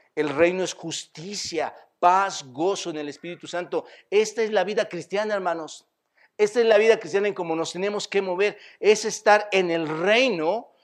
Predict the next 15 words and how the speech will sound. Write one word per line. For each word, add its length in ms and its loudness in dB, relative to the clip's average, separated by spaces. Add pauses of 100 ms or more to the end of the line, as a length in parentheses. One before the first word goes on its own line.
(140)
con 180 -4
una 200 2
vida, 320 0
¿cómo, 280 2
hermanos? 520 -8 (400)
Justa, 560 -2 (140)
con 120 -2
una 200 4
vida, 260 2
¿cómo? 460 -2 (300)
Recta, 720 2
con 140 -2
una 180 4
vida, 260 0
¿qué? 380 -2